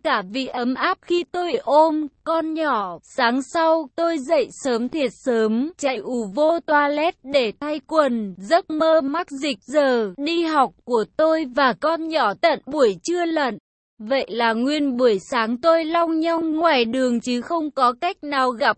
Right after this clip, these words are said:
con nhỏ sớm hơn. Chưa khi nào tôi thấy cái thời gian từ sáng tới trưa nó lâu dữ dội vậy mà kể cũng kỳ. Cứ nghĩ tới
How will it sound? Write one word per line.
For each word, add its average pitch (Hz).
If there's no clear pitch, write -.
con 311
nhỏ 247
sớm 247
hơn. 320
Chưa 311
khi 320
nào 254
tôi 320
thấy 240
cái 254
thời 277
gian 302
từ 277
sáng 247
tới 254
trưa 320
nó 247
lâu 320
dữ 262
dội 277
vậy 233
mà 254
kể 208
cũng 214
kỳ. 220
Cứ 285
nghĩ 285
tới 254